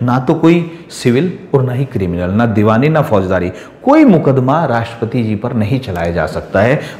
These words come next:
भारत के किसी भी न्यायालय में। ना नोटिस भेजा जा सकता, ना ही मुकदमा चलाया जा सकता है।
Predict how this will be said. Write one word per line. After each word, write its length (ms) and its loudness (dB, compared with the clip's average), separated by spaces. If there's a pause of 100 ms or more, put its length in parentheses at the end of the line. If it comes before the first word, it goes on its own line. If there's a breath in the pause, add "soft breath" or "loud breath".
भारत 360 0
के 120 4
किसी 320 0
भी 100 2
न्यायालय 440 0
में। 140 -2 (300 loud breath)
ना 140 2
नोटिस 360 0
भेजा 280 4
जा 140 4
सकता, 340 -4
ना 120 0
ही 100 2
मुकदमा 420 0
चलाया 300 -6
जा 120 -2
सकता 360 -12
है। 160 -12